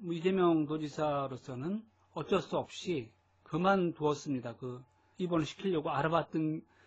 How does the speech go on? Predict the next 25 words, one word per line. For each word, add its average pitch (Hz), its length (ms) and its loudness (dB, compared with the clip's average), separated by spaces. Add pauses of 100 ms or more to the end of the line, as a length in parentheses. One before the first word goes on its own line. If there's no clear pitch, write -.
그때까지 214 320 0
알아본 160 420 2
거죠. 143 380 -2 (580)
알아보았던 147 600 2
절차를 131 580 -6 (440)
중단을 147 540 -2
하고 147 360 -4
그냥 143 200 -8
수수방관할 170 600 -2
수밖에 - 320 -10
없었습니다. 120 640 -10 (460)
그 240 100 -4
문제예요. 127 600 0 (580)
그리고 226 260 0
나서 175 520 2 (300)
지금 156 480 -2
이제 135 300 -4
몇 156 140 0
년 165 140 2
후에 147 440 0 (640)
그 - 200 -16
정신병이 160 460 -2
도지니까 147 500 -4
결국은 139 400 -4
부인하고 156 720 -4